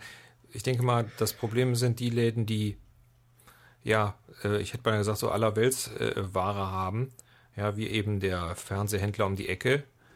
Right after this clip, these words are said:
ja, der also dann gegen zwei Fronten kämpfen muss. Und, ähm, ja,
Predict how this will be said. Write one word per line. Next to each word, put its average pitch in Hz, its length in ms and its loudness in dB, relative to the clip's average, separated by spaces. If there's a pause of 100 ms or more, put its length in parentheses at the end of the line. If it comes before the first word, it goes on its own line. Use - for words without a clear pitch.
(240)
ja, 104 260 0 (480)
der 98 140 0
also 98 140 0
dann 98 200 0
gegen 98 240 -2
zwei 98 240 0
Fronten 123 400 0
kämpfen 127 400 0
muss. 127 320 -2 (480)
Und, 113 460 0
ähm, 107 440 4 (1000)
ja, - 280 -2